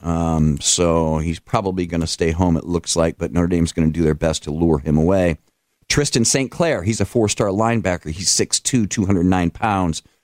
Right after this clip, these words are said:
from Danville, California. He's a slight Stanford lean at this point. Anytime you get that Stanford Notre Dame connection, it's kind of interesting because, uh, certainly you're talking about a bright kid,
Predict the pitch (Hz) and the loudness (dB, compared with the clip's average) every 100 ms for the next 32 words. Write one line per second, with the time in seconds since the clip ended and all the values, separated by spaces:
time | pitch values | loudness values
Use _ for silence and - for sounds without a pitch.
0 | _ 101 87 123 143 101 80 - 87 80 | _ -2 0 0 0 0 -4 -2 -2 0
1 | - 85 82 87 - _ _ _ 127 135 | 0 0 2 2 -2 _ _ _ 0 2
2 | 117 117 107 - - 104 95 95 87 87 | 0 0 -2 -2 -2 0 0 -2 0 0
3 | 85 - 85 - 110 151 - _ _ _ | 0 0 -4 -2 -2 -2 -6 _ _ _
4 | _ 98 92 117 101 107 - - - - | _ -2 0 0 -2 -4 -8 -4 -4 0
5 | 110 104 92 101 95 92 92 - 82 76 | -2 0 2 2 2 2 0 0 -2 -2
6 | - 60 - 82 80 82 - - 76 71 | -8 -10 -4 -2 0 -2 -4 -6 -2 -2
7 | - 85 78 - 73 71 71 - 73 82 | -2 -2 -2 0 0 0 -4 -2 0 0
8 | 76 - 82 80 76 71 67 80 82 - | 0 -2 -4 -2 -2 -2 0 0 -2 -2
9 | - 87 78 | -2 0 -2